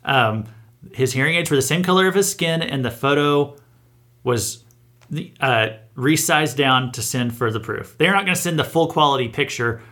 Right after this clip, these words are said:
and s-, you know, they're gonna send a proof 'cause they're not gonna give you the full quality picture unless you pay for it. So they just send you a pixelated one, and they're like,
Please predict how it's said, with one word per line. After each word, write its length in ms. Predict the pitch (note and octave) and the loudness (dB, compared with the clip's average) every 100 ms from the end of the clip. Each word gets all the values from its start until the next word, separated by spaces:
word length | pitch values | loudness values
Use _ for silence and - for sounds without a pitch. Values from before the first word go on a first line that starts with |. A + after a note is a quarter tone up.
| _ _ _ _ _ _ | _ _ _ _ _ _
and 160 | B2+ B2 | -4 -2
s-, 200 | - - | -4 0
you 100 | D3+ | 2
know, 80 | |
they're 100 | C3+ | 2
gonna 120 | D3+ E3 | 2 0
send 200 | E3+ C#3+ | 0 -2
a 40 | |
proof 380 | - F#3+ D#3+ - | 2 2 2 2
'cause 160 | D3 | 0
they're 100 | C#3+ | 2
not 120 | D#3 E3 | 0 0
gonna 100 | D3+ | -2
give 100 | C3 | -2
you 60 | |
the 100 | A#2+ | -6
full 180 | - D#3 | -2 0
quality 280 | D#3+ C3+ A#2 | 2 2 2
picture 320 | A#2+ E3 C#3+ | -2 -2 0
unless 280 | B2+ B2+ - | 0 0 -4
you 60 | |
pay 200 | A#2+ B2+ | -4 -4
for 240 | A#2+ A#2+ - | -4 -6 -10
it. 180 | - - _ _ | -12 -18 _ _
So 100 | C3 | -2
they 80 | C3+ | 0
just 180 | C#3 | 0
send 160 | D3+ D#3 | 0 2
you 100 | C#3+ | 2
a 60 | B2+ | 2
pixelated 540 | D#3 - C3+ A#2+ A#2 | 0 -2 -2 -2 0
one, 300 | A2+ A2 A2 - - - | 0 -2 -4 -10 -14 -4
and 120 | B2+ | 0
they're 120 | C3 | 2
like, 320 | B2 A#2 - | 2 0 -4